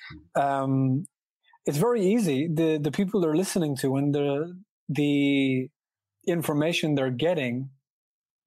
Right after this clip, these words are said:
is not full, or the person that they're listening to isn't embodied in the way that they need to be to pass on that information.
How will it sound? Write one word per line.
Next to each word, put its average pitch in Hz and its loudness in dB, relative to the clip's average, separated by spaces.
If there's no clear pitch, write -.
is 151 0
not 160 -2
full, 151 -4
or 147 0
the 147 0
person 160 -2
that 151 -2
they're 139 0
listening 151 -2
to 135 0
isn't 131 0
embodied 139 0
in 135 0
the 135 0
way 135 0
that 127 -4
they 143 -2
need 147 0
to 135 -2
be 131 0
to 135 -4
pass 135 -4
on 135 0
that 131 0
information. 131 -2